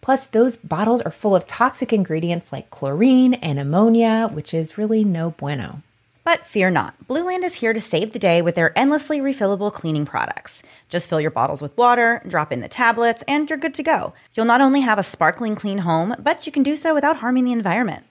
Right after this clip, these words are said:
Speaker 1: And it's twenty twenty-three, let's be honest, it's all about the aesthetic. And Blue Land really nails it. It's so chic, it'll make your other cleaning supplies jealous.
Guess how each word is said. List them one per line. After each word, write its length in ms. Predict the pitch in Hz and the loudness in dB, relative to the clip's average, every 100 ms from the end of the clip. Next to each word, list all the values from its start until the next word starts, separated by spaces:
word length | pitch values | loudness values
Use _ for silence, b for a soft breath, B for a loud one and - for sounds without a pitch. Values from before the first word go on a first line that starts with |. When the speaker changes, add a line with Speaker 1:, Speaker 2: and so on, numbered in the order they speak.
| - | 0
Speaker 1:
And 100 | 277 | 2
it's 160 | 302 - | 2 -2
twenty 280 | - 156 | -2 0
twenty-three, 680 | 151 147 143 - 151 139 139 | 0 -2 -4 -2 0 0 2
let's 280 | 170 185 - | 2 0 2
be 140 | 180 | 2
honest, 480 | 156 151 127 147 - - | 2 2 -2 -6 -8 -4
it's 180 | 233 226 - | -4 -4 -2
all 220 | 175 180 | 2 4
about 300 | 175 160 147 | 4 2 0
the 80 | 156 | -2
aesthetic. 680 | 147 - 160 151 - - B B B 214 | -4 0 0 0 -8 -16 B B B 0
And 340 | 208 208 190 | 4 4 2
Blue 220 | 208 269 | 2 4
Land 260 | 302 302 254 | 4 4 4
really 280 | 208 208 196 | 2 4 2
nails 360 | 160 185 180 | 2 0 0
it. 300 | 147 151 - _ _ | -2 -2 -6 _ _
It's 240 | 214 214 | -4 -2
so 200 | - 226 | 2 2
chic, 440 | 294 - 190 190 - | 2 0 0 0 -2
it'll 160 | 190 | 0
make 220 | 190 180 165 | 2 2 0
your 80 | - | -6
other 180 | 165 214 | -4 -4
cleaning 320 | - 226 226 | 0 0 2
supplies 480 | 233 233 226 233 - | -2 -6 -6 -6 -4
jealous. 500 | 165 147 - 156 | -4 -4 -6 -10